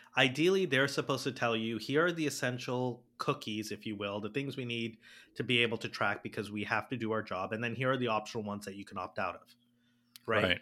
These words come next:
Speaker 1: But like you said, most people are just like, "Accept, it's easier, accept, it's easier," because otherwise you have to click on manage cookie settings, it opens something,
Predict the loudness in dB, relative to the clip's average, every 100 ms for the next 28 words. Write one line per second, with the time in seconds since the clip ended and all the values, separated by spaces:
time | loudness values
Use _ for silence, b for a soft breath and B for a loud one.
0 | 0 4 4 4 0 2 0 2 0 0
1 | 0 0 2 0 0 -2 -4 -2 -2 -4
2 | -10 -8 -8 -6 -6 -6 -2 -2 -2 -10
3 | -8 -6 -4 2 2 4 4 4 2 0
4 | 0 2 2 2 0 -2 -2 -2 -2 2
5 | 4 4 0 -2 -2 -2 -6 -2 -4 0
6 | -2